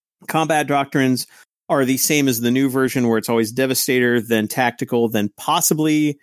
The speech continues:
then either Tactical or Assault, and then fourth and fifth turns Assault. And they,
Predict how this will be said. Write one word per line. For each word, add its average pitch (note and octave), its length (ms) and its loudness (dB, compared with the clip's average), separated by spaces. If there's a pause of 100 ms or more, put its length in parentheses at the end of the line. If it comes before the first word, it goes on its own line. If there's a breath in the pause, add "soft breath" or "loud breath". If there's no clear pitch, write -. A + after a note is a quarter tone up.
(460 soft breath)
then B2 200 0
either E3 260 0
Tactical D3+ 440 -2
or B2+ 100 2
Assault, A2+ 440 -2
and B2 100 -4
then A2 140 0
fourth A#2 320 -2
and A2 100 -6
fifth G#2 200 -6
turns G2+ 280 -6
Assault. F#2 440 -6 (1200)
And A2+ 360 0
they, A#2+ 320 -6